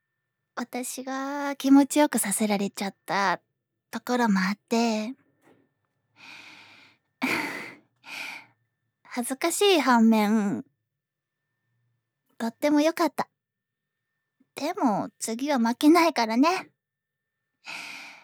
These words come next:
もっともっと、カリナのことを感じさせて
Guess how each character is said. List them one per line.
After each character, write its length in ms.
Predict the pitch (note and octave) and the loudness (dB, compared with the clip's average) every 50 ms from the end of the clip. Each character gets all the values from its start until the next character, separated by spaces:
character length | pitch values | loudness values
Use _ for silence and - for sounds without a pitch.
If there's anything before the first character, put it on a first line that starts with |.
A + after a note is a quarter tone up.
| _ _ _ _ _ | _ _ _ _ _
も 120 | - C#4 C#4+ | 2 2 2
っ 40 | C4+ | 2
と 160 | - B3+ A#3 | 0 2 6
も 160 | A#3+ C#4 D4 | 6 6 6
っ 60 | C#4 | 6
と、 180 | - - G3 - - _ _ _ _ _ _ _ _ _ _ _ _ _ _ _ _ _ _ _ _ _ | 4 0 0 -2 -4 _ _ _ _ _ _ _ _ _ _ _ _ _ _ _ _ _ _ _ _ _
カ 140 | - - C4 | -6 -2 0
リ 120 | B3+ A3+ | 2 2
ナ 120 | A3 G#3 F#3+ | 2 2 0
の 100 | G3 G#3 | -2 -4
こ 100 | - B3+ | -4 0
と 180 | - D4 C#4+ | 2 2 2
を 40 | - - _ _ _ _ _ _ _ _ _ _ _ _ _ _ _ _ _ _ _ _ _ _ _ _ _ _ _ _ _ _ _ _ _ _ _ | 2 0 _ _ _ _ _ _ _ _ _ _ _ _ _ _ _ _ _ _ _ _ _ _ _ _ _ _ _ _ _ _ _ _ _ _ _
感 280 | - C4 C#4 C4+ C4+ | 0 4 8 8 8
じ 100 | C4+ C4 | 8 6
さ 140 | - B3+ B3 | 4 -2 -4
せ 160 | - - C4 | -4 -4 -4
て 320 | - - C#4+ C#4 B3 - | -2 0 0 0 0 -2